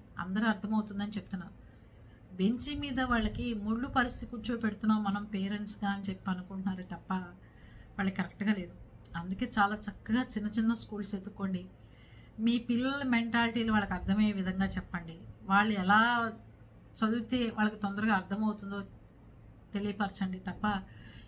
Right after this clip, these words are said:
ఏ బిల్డింగులు ఎన్ని ఫ్లోర్లు ఎక్కువ ఉన్నాయి, దాంట్లో ఇంతమంది పిల్లలు చేరారంటే అది ఎంత బాగా చెప్తున్నారు దాంట్లో అని చెప్పి ఆలోచించమాకండి. తప్పు నిర్ణయాలు అవన్నీ ఎప్పుడైనా సరే, అర్థమైందా?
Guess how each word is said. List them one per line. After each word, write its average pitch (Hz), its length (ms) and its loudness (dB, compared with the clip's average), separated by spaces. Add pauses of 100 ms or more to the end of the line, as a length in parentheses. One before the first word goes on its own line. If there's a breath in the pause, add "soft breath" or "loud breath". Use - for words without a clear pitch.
(160)
ఏ 214 200 8
బిల్డింగులు 262 520 2
ఎన్ని 240 220 4
ఫ్లోర్లు 240 340 2
ఎక్కువ 233 240 -4
ఉన్నాయి, 220 280 2 (400 loud breath)
దాంట్లో 247 460 6
ఇంతమంది 262 480 2
పిల్లలు 262 260 2
చేరారంటే 233 680 2
అది 196 280 4
ఎంత 202 240 -2 (640)
బాగా 214 220 8
చెప్తున్నారు 220 520 2
దాంట్లో 208 360 0
అని 208 120 2
చెప్పి 208 360 -4
ఆలోచించమాకండి. 185 920 -4
తప్పు - 300 -4
నిర్ణయాలు 190 420 2
అవన్నీ 175 300 -4
ఎప్పుడైనా 185 400 -2
సరే, - 240 -6 (600)
అర్థమైందా? 214 540 6